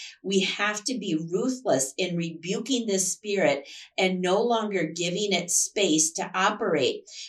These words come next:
We can't skirt around it or simply try to do ministry thinking that we'll just be fine,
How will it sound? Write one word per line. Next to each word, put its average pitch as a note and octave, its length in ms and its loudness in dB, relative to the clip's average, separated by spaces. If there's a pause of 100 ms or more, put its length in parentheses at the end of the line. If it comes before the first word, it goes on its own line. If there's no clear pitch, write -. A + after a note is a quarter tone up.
(100)
We G3+ 200 -6
can't A3 340 -4
skirt A#3 380 0
around G#3+ 440 0
it - 260 0 (320)
or G3 160 8
simply G#3+ 440 0
try F#3+ 300 0
to G3+ 120 -4
do G3 260 0
ministry F#3 640 0
thinking G3 380 -4
that E3+ 180 0
we'll F#3 140 0
just G3+ 240 -4
be G#3+ 180 -6
fine, F3+ 460 -4